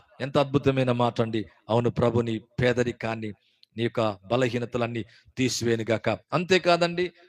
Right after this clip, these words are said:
ఆయన మాట వింటే బీదలు ఉండనే ఉండరంట. విని వణుకుతున్నామా? జాగ్రత్తగా వింటున్నామా? అవును, చూడండి, ద్వితీయోపదేశ కాండం, ఇదే ద్వితీయోపదేశ కాండములో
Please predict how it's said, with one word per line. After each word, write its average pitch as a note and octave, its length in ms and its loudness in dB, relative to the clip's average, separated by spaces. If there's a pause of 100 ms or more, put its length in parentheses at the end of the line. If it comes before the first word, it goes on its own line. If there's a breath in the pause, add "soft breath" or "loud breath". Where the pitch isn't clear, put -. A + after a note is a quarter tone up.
(140 soft breath)
ఆయన G#2+ 100 -4
మాట B2+ 460 2
వింటే A#2+ 500 0 (300 soft breath)
బీదలు D3+ 460 6
ఉండనే C3+ 280 0
ఉండరంట. B2 440 -4 (340)
విని G#3 220 4
వణుకుతున్నామా? G#3 760 0 (520)
జాగ్రత్తగా E3 580 2
వింటున్నామా? D#3 640 -2 (560)
అవును, C3 220 0 (120)
చూడండి, C#3+ 280 4 (300 soft breath)
ద్వితీయోపదేశ A#3 560 4
కాండం, F3 320 0
ఇదే E3 160 2
ద్వితీయోపదేశ D#3 600 0
కాండములో C3+ 540 -2